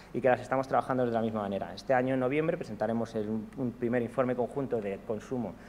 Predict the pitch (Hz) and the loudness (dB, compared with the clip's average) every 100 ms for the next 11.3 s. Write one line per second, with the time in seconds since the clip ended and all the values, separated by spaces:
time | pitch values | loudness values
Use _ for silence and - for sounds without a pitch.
0 | - - - 117 - 120 - 120 - - | -20 -16 -6 -6 -6 -2 0 0 -2 -2
1 | 113 110 113 - 127 123 110 113 107 117 | 0 2 0 -2 -2 -2 -2 -4 -4 -4
2 | 127 113 101 101 101 101 - 110 127 123 | -2 -4 -6 -8 -8 -10 -10 -4 0 0
3 | 123 143 156 185 - - - - - 117 | -2 -4 -4 -6 -8 -16 -16 -12 -8 -4
4 | 113 117 120 123 123 123 120 123 127 131 | -2 0 0 0 2 0 0 0 0 0
5 | 117 104 95 98 85 - - - - - | -2 -4 -4 -4 -6 -12 -20 -20 -18 0
6 | 131 151 156 151 143 143 165 160 160 135 | 6 6 6 6 6 8 8 8 6 2
7 | 110 131 117 120 123 117 - 160 156 165 | 2 2 2 0 0 0 0 2 2 2
8 | 165 - - - - - 120 127 135 120 | -4 -14 -20 -8 -6 -2 0 2 2 0
9 | 117 127 120 120 123 117 113 110 120 110 | 4 6 6 6 4 2 2 2 -2 -2
10 | - 123 113 117 117 113 117 127 131 147 | -2 -2 0 2 2 0 -2 -2 0 0
11 | 147 151 | 0 0